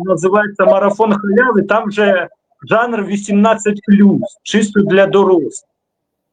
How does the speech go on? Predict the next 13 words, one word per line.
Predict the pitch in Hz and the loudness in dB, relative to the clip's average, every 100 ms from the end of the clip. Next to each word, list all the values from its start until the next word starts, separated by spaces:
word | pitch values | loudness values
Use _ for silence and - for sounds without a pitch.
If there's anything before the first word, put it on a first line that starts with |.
| _ _ _ | _ _ _
Потім | 202 233 240 208 | -2 -2 0 2
я | 214 | 2
написав | 202 202 202 202 220 190 - | 0 -2 -2 -2 0 0 -2
ще, | - 190 160 - - - - _ 95 85 _ _ _ _ _ | -2 0 0 -2 -12 -18 -20 _ -16 -16 _ _ _ _ _
ску-, | - - 175 170 | -16 -2 0 0
це, | - 175 160 - | -2 -2 -2 0
а, | 170 131 110 | -2 -2 -4
це | - 131 | -2 -2
п'ята, | 131 151 190 240 214 185 | -2 -2 0 0 0 -2
шосту | - 240 262 - 220 | 0 0 0 0 0
я | 208 | 2
написав | 202 190 190 196 202 185 | 2 0 -2 -2 0 -2
книгу, | 151 180 196 160 156 127 | -2 -2 0 0 -2 -2